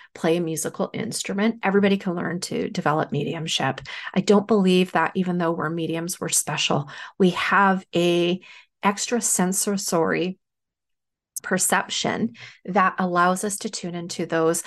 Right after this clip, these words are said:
higher vibrations, those finer frequencies where the spirit world are at. And what's interesting is I had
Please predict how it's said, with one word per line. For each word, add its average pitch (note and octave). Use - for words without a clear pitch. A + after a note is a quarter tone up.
higher F3
vibrations, F3
those E3+
finer F3+
frequencies -
where D#3+
the E3+
spirit -
world D#3+
are D#3
at. A#3
And A3+
what's C4
interesting B3+
is G3+
I G3
had F3+